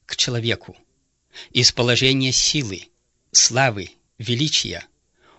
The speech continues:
он, великий Бог, Господь Иисус Христос, приобретает положение великого уничижения, бесславия и осмеяния. Он не искал величия на земле, но пришед,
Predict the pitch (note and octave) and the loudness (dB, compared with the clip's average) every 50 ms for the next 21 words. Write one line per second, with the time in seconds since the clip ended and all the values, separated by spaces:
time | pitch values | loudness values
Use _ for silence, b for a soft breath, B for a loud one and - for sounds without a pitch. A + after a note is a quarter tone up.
0 | b b B2 B2 B2 G#2+ A#2+ B2 B2+ D3 D3 - - D3+ C3+ C3 A2 F#2 F#2 F2+ | b b 0 0 0 0 -2 0 0 0 -2 0 -4 -6 -4 -4 -6 -6 -6 -8
1 | - - - _ _ B B B B B A2+ B2 B2 - - - - D3 D3 - | -14 -20 -20 _ _ B B B B B -2 2 2 2 2 0 -2 -2 -2 -2
2 | - - B2+ A#2 - - - - - - - D#3+ D#3 - - - G#2 F#2 - - | -4 -2 0 0 0 0 0 -2 -4 -4 -4 -2 -2 -2 -2 -2 -4 -4 -2 -4
3 | - - - _ _ _ _ B B B B B - C3+ C#3+ C#3+ C3+ C3+ C#3 - | -4 -4 -8 _ _ _ _ B B B B B 0 2 2 2 2 0 -4 -2
4 | - D3 D3+ D3+ D3+ - - - - C#3 C3+ B2+ - D3+ D3+ C#3+ C#3+ C#3 C3+ C3+ | 0 0 0 0 -2 -6 -8 -6 -4 -2 0 0 2 2 2 2 0 0 0 -2
5 | C3+ B B B B B A#2+ A#2 A2 A#2 E3+ F3 - E3+ D#3 D#3 D#3+ - - D3 | -4 B B B B B -4 -4 0 0 -2 -2 -2 -4 -2 -2 -4 -4 -2 -4
6 | D#3 D#3 D3 - D3 B2+ - C#3+ C3 A#2 G2+ G2 F#2 F#2 F2 - _ _ - A#2 | -4 -2 -2 -2 0 0 0 0 0 -2 -4 -6 -8 -10 -12 -14 _ _ -6 -2
7 | A#2 - - - C3 B2 A2 G2+ F2+ F2+ F#2 F2+ F2+ _ - B2 C3+ - A#2 - | 2 4 4 4 4 2 0 0 -2 -6 -10 -12 -12 _ -6 -6 -4 -2 0 0
8 | - - B2 A#2 A2+ G2+ F#2+ F2+ F2 F2 F2 - - _ _ _ _ _ _ _ | 0 0 0 -2 0 -2 -2 -2 -8 -12 -14 -16 -20 _ _ _ _ _ _ _
9 | _ B B B B B B D3 D#3+ E3+ E3+ F3 E3 - - - - E3 E3 D#3 | _ B B B B B B 0 2 2 2 2 2 2 2 2 0 -2 -2 -2
10 | - C3 C3 B2 C3+ C3+ - - - B2+ A2+ A2+ B2 A#2+ A#2+ A2 B2 A#2 A#2+ A2 | -4 -4 -4 -2 -2 -2 -2 -2 -2 -2 -2 -2 -2 -2 -4 -2 -2 -4 -4 -4
11 | G#2+ G2 F#2 F#2 _ B B B B B B - B2+ C#3+ C3+ - - C3+ - - | -4 -6 -8 -10 _ B B B B B B -2 0 0 0 -2 -4 -4 -2 -2
12 | - D3+ D#3+ D#3 - | -2 -2 -4 -6 -8